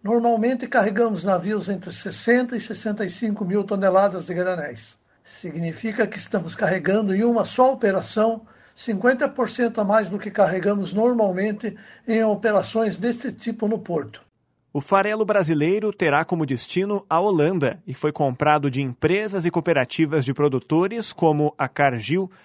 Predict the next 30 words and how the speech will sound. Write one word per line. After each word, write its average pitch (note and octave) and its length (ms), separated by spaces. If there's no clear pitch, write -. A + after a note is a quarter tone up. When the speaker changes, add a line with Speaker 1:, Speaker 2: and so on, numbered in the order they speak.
Speaker 2:
A C3 100
D B2+ 240
M, E3 260
Coamo, E3 520
Cocamar, D3 600
Agrária D#3 720
e D#3 80
Comigo. D3+ 560
Para C3+ 240
o B2+ 80
gerente D#3 460
da E3+ 80
Cargill D3 480
em E3 80
Paranaguá, D#3 760
André C#3+ 380
Maraliano, B2+ 640
as D#3 160
atuais E3+ 500
regras E3+ 480
de C#3 100
atracação D3+ 560
do C#3+ 80
porto C#3+ 360
de C3 80
Paranaguá, D#3 580
principalmente G#3 720
para F3+ 180
o F#3 40
farelo, D#3+ 560